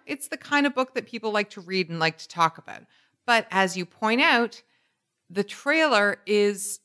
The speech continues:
wall-to-wall Woody Harrelson. In fact, even when Brie Larson is on screen in a series of lovely hairdos, there's really a lot of hair in the trailer,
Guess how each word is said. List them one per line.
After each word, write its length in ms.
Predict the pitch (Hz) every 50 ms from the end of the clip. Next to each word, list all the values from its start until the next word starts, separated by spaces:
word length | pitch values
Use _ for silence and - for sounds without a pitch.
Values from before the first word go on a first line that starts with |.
| _ _ _ _ _ _ _ _ _ _ _ _ _ _
wall-to-wall 1300 | _ 160 151 143 170 190 208 220 214 214 214 202 208 - 190 185 170 160 165 185 180 180 175 165 160 156 160
Woody 200 | 160 170 160 156
Harrelson. 600 | 143 143 151 147 139 - 156 - - - _ 175 - _ _ _ _ _
In 140 | - 214
fact, 640 | - - - _ 233 214 208 185 185 180 _ - - _ _ _ _
even 520 | - 220 240 254 233 262 247 254 240 208 175
when 420 | 190 185 185 190 185 185 185 185 _ _
Brie 180 | _ 175 185 185
Larson 480 | 175 180 175 175 170 165 - - 185 165
is 180 | - 170 -
on 200 | 165 156 160 160
screen 560 | - - - - 226 226 226 226 226 226 220
in 180 | 202 - 185 175
a 80 | 165 156
series 600 | - - - - 247 240 240 233 233 226 220 -
of 120 | 151 - _ _
lovely 440 | - 165 202 220 214 - 170 156 151
hairdos, 460 | 156 151 147 143 147 151 156 156 -
there's 220 | - 160 156 - -
really 220 | 170 185 175 160
a 80 | 151 151
lot 180 | 151 151 151
of 80 | 147 147
hair 360 | 156 156 147 131 147 175 - _ -
in 80 | 165
the 80 | 160 151
trailer, 400 | - - 165 151 147 147 - -